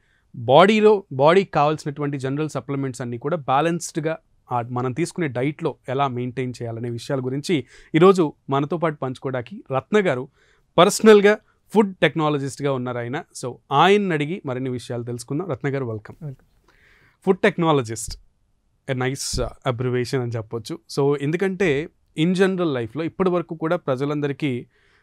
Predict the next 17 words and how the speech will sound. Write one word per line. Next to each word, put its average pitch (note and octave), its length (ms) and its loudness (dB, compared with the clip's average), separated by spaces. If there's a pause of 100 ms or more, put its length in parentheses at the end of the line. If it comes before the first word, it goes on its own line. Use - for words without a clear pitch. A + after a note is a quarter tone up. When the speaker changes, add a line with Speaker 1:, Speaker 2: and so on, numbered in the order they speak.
(160)
Speaker 1:
వాళ్ళ C#3 280 4
డైలీ D3+ 300 2
లైఫ్‌లో D3+ 560 0 (160)
ఏం D3 260 0
తింటున్నాం, C#3+ 720 -4
ఏం, D3 440 -2 (120)
ఆ, B2 80 0
బాడీకి C#3 440 0
ఎంత C3 160 -4
సప్లిమెంట్స్ C3 600 -6
వెళ్తున్నాయి, A#2+ 380 -8
ఎంత A#2+ 200 -8
న్యూట్రియంట్స్ B2+ 580 -8
వెళ్తున్నాయి A#2+ 320 -10
అనేది D3 260 -8
ఎవరికి C#3 340 -6
కూడా C#3 340 -2